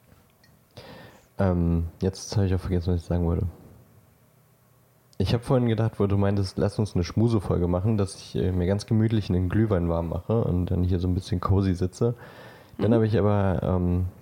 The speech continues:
Speaker 1: so viel Kaiserschmarrn <laughs> gegessen, dass ich einfach überhaupt keinen Appetit auf Glühwein mehr hatte. Ich glaub, dann
Speaker 2: Oh je.
Speaker 1: würde ich jetzt,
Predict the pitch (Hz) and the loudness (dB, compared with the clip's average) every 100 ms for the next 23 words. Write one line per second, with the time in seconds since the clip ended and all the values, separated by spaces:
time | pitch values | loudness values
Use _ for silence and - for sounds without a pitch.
0 | - - - _ - - - - - - | -20 -20 -20 _ -20 -20 -20 -20 -20 -20
1 | - - 131 135 170 - 120 131 127 - | -20 -4 0 2 0 2 2 2 0 2
2 | 95 95 101 - - 139 - 135 - 147 | 4 4 4 4 2 2 2 0 0 -2
3 | - - - - - - _ - - 214 | 0 -2 -4 -10 -12 -20 _ -18 -6 -2
4 | 208 147 107 120 117 117 104 104 104 - | 0 0 2 2 2 2 2 2 0 0
5 | 110 101 98 - - - 101 101 - 87 | 0 0 -2 -6 -14 -4 -2 -2 -2 -2
6 | 90 - 87 85 82 85 82 85 - - | -2 0 0 2 2 0 0 -4 -6 -10
7 | - - 87 87 85 90 95 - - 98 | -8 -6 -4 -2 0 0 0 0 0 0
8 | 92 90 87 - - | 0 -4 -4 -14 -20